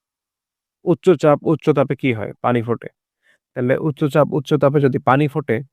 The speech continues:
তাহলে আমরা কি করব? আমরা পানি ফোটায় চা বানাই খাবো। তাহলে এটা কি হবে আমাদের? চা, সিএ, চা। তাহলে উচ্চ চাপ, উচ্চ তাপে আমরা কি করব? পানি গরম করব, পানি গরম করে চা বানাই খাবো।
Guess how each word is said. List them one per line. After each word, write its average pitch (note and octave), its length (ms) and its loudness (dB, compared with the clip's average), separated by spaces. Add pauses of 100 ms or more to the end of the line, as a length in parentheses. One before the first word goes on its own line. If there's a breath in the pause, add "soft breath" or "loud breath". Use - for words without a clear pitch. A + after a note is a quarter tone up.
(100)
তাহলে B2+ 220 0
আমরা B2+ 180 0
কি C3 160 -2
করব? B2+ 340 -2 (840)
আমরা A#2+ 220 0
পানি B2 240 0
ফোটায় A#2+ 220 0
চা A2+ 180 2
বানাই A2+ 240 2
খাবো। A2 200 -8 (1080)
তাহলে A#2+ 140 2
এটা A#2 160 2
কি B2 160 2
হবে A#2+ 180 4
আমাদের? A#2+ 280 0 (600)
চা, A2 180 -4 (580)
সিএ, C3 540 -4 (400)
চা। - 160 -4 (1000 soft breath)
তাহলে C#3+ 220 0
উচ্চ D#3 260 0
চাপ, D3 280 2 (280)
উচ্চ C#3 260 -4
তাপে C#3 280 2
আমরা B2+ 180 0
কি B2+ 140 -2
করব? C3 240 0
পানি A#2 220 2
গরম A#2 220 2
করব, C3+ 240 2
পানি B2 200 2
গরম A2 200 0
করে C3+ 180 0
চা A2 200 0
বানাই G#2+ 240 -2
খাবো। - 180 -18